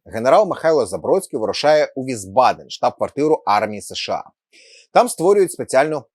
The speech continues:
оперативну групу під назвою «Дракон». Її головна мета — допомогти Україні перемогти імперію зла попри колосальну різницю в ресурсах.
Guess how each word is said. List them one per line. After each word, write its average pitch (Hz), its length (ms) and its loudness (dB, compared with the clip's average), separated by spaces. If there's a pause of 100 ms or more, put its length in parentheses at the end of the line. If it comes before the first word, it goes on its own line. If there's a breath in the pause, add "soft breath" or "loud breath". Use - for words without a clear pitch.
(100)
оперативну 156 500 -2
групу 143 340 -4
під 85 180 -10
назвою 95 460 -6 (220)
«Дракон». 90 440 -10 (720 loud breath)
Її 254 180 2
головна 190 360 4
мета — 139 480 2
допомогти 127 440 -6
Україні 120 520 -4
перемогти 139 680 2
імперію 107 600 -4
зла 117 300 2
попри 123 400 -2 (100)
колосальну 147 840 0 (320)
різницю 90 520 -10
в 78 40 -18
ресурсах. - 500 -16